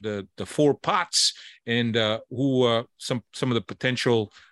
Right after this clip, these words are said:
uh, opponents will be in the group stage, which the draw takes place this Thursday. And we'll look, uh, ahead, uh,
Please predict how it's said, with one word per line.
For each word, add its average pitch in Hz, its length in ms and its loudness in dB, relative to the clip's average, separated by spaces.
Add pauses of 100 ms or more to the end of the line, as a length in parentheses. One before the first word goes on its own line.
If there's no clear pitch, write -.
(120)
uh, 107 280 0
opponents 139 560 0
will 131 120 2
be 127 180 2
in 120 80 0
the 110 40 -2
group 139 220 -2
stage, 143 380 -2
which 110 300 -6
the 104 100 -4
draw 107 240 2
takes - 240 -4
place 107 260 -4
this 95 220 -4
Thursday. 160 500 2 (400)
And 175 260 2
we'll 135 220 4
look, 143 300 2
uh, 135 200 2
ahead, 135 480 2
uh, 127 180 -2